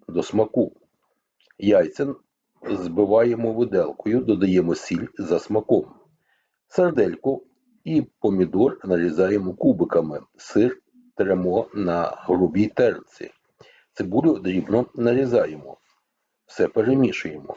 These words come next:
<clears throat> На розігріту сковороду, змащену олією, викладаємо спагетті або локшину. Зверху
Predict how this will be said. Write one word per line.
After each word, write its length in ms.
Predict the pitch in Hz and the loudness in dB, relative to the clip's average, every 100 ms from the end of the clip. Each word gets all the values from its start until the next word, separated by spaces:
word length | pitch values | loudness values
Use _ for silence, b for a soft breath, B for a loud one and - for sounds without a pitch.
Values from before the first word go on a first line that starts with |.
| - _ B B B | -18 _ B B B
<clears throat> 520 | - 175 131 - - | 0 0 -2 -6 -12
На 220 | 113 131 | -2 2
розігріту 540 | 131 127 120 123 156 98 | 4 2 2 0 -2 -6
сковороду, 720 | - 104 87 87 76 80 101 - _ _ _ _ _ _ _ - | -6 -2 2 2 2 0 -2 -8 _ _ _ _ _ _ _ -12
змащену 640 | 85 92 104 - 101 87 85 | -2 2 2 0 -4 -4 -4
олією, 600 | 80 76 80 98 123 131 | -8 -8 -6 2 2 4
викладаємо 840 | 117 - 87 78 85 101 110 120 B B B | 0 2 2 2 2 2 2 2 B B B
спагетті 760 | _ - 127 101 82 - 139 - | _ 0 2 2 -2 -6 -8 -4
або 220 | 92 87 | -2 2
локшину. 640 | 120 117 - - 82 76 78 _ b b - | 4 4 2 -2 -12 -12 -16 _ b b -20
Зверху 1200 | 82 82 87 92 120 147 143 - - 95 90 | -20 -16 -10 0 4 4 2 -2 -8 -2 -2